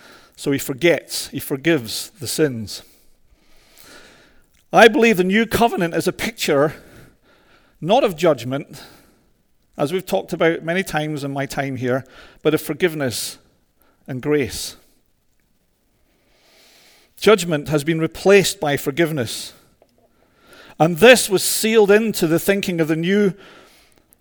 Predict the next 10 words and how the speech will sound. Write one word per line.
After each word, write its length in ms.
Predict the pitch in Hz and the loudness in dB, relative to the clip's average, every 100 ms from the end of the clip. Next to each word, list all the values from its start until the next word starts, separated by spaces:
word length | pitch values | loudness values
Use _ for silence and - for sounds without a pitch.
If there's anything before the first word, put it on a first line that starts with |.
| _ _ _ | _ _ _
of 80 | 131 | -4
the 100 | 151 | -2
redeemed, 580 | 147 196 190 156 139 - - - - _ _ _ _ _ _ _ _ _ | 0 0 -2 -2 -6 -10 -16 -20 -20 _ _ _ _ _ _ _ _ _
of 140 | 135 117 | -10 -8
the 80 | 139 | -6
new 500 | 151 185 175 151 139 _ _ | -4 -2 0 0 -2 _ _
Christ 560 | - 165 147 - - - _ _ _ | -4 -2 -2 -4 -10 -14 _ _ _
followers. 800 | - 151 151 127 110 104 - - _ _ _ _ _ _ _ _ _ _ _ _ _ _ _ _ _ _ _ - - - _ | -8 -4 -2 -2 -4 -6 -12 -18 _ _ _ _ _ _ _ _ _ _ _ _ _ _ _ _ _ _ _ -20 -20 -20 _
No 320 | 139 147 202 | -6 2 6
one 420 | 220 202 151 113 | 6 6 4 0